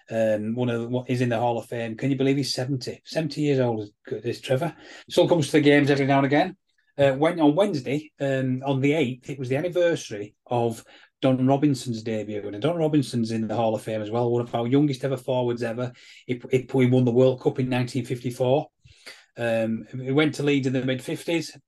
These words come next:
uh, but he was one, he's in one of our Hall of Famers as well. He, uh, he made his debut at Dewsbury in the Challenge Cup in nineteen fifty, seventy-three years ago this week. He's, he's sadly passed away now, but he used to come to, uh, the games quite often.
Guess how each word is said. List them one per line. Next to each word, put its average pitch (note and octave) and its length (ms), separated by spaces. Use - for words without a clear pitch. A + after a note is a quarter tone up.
uh, A#2+ 220
but C#3 100
he D3+ 60
was C3+ 140
one, C3+ 200
he's D3 140
in C3+ 80
one B2+ 140
of A#2+ 100
our A#2 140
Hall B2 160
of B2 100
Famers C3+ 340
as A#2+ 120
well. C#3 160
He, D#3+ 180
uh, C#3 160
he D#3+ 120
made D3+ 160
his C3 100
debut C3+ 540
at B2+ 140
Dewsbury B2+ 580
in B2 60
the B2+ 60
Challenge C#3+ 340
Cup C3 180
in B2 80
nineteen C3 360
fifty, - 460
seventy-three F3+ 640
years D#3 240
ago C#3 240
this C3+ 220
week. A2 220
He's, D#3+ 280
he's D#3 160
sadly C3 220
passed B2 240
away B2 220
now, C3+ 180
but C#3 100
he D3 80
used D3+ 160
to - 60
come C3 160
to, B2 380
uh, A#2+ 180
the B2 80
games B2 280
quite C3 240
often. C3+ 460